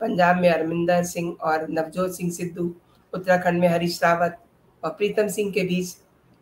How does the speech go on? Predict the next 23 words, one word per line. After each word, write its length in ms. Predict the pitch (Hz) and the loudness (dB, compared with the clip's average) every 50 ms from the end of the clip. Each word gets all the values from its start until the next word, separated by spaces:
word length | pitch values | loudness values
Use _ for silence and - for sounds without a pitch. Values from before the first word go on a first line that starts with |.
| _ _ _ _ _ - | _ _ _ _ _ -10
गुटबाजी 540 | - 196 185 185 180 165 - - 170 160 151 | -8 -6 -4 -2 -2 -4 -4 -4 -6 -4 -2
रही। 180 | 147 151 151 - _ _ _ _ _ _ _ _ _ _ _ _ _ _ _ _ _ _ _ - - - _ _ _ _ - - - | -2 -4 -4 -6 _ _ _ _ _ _ _ _ _ _ _ _ _ _ _ _ _ _ _ -20 -20 -20 _ _ _ _ -8 2 6
थोड़ी 200 | 226 233 262 269 | 6 8 8 8
बहुत 180 | 262 254 240 | 8 8 6
भी 140 | 220 233 233 | 6 0 -2
नहीं, 180 | 220 247 269 226 | -2 0 -2 -2
बहुत 200 | 185 180 202 202 | -2 0 0 0
ज़्यादा 260 | - 196 185 185 208 | 2 2 2 2 2
गुटबाजी 480 | 196 175 170 170 - - 143 139 147 143 | 0 -2 -4 -4 -4 -6 -6 -6 -6 -10
रही। 280 | 139 139 131 - - _ _ _ _ _ _ _ - | -10 -10 -14 -18 -20 _ _ _ _ _ _ _ -8
इसका 280 | 208 - - - 220 190 | -8 -6 0 2 2 4
नतीजा 560 | 175 175 170 175 180 180 190 185 180 190 - - - | 4 2 0 0 0 2 4 4 4 4 2 -4 -2
ये 200 | 180 180 214 220 | 4 8 8 8
रहा 240 | 208 180 175 175 180 | 8 6 2 0 -2
कि 140 | 175 190 185 | -2 -2 -2
मध्य 240 | 165 165 156 - | -2 -2 -2 -2
प्रदेश 440 | 156 180 156 147 165 170 180 180 - | -2 -4 -2 -4 -4 -4 -4 -6 -6
में, 240 | 202 185 190 202 214 - - _ _ _ _ _ - | -4 -4 -2 -2 -4 -6 -10 _ _ _ _ _ 0
पंजाब 400 | 180 180 175 175 175 175 185 190 | 2 2 4 4 6 4 4 2
में, 260 | 185 185 180 196 208 | 0 -2 -2 -2 -2
हरियाणा, 420 | 180 170 165 165 165 165 170 180 | -2 0 0 2 2 2 2 0
उत्तराखंड 1000 | 185 190 175 175 - 170 170 170 - _ _ _ _ _ _ - - 175 175 175 170 | 0 -2 -6 -4 -4 -4 -4 -4 -10 _ _ _ _ _ _ -4 -2 -2 0 -2 -2
से, 340 | 170 - 165 170 196 - | -4 -4 -6 -6 -6 -8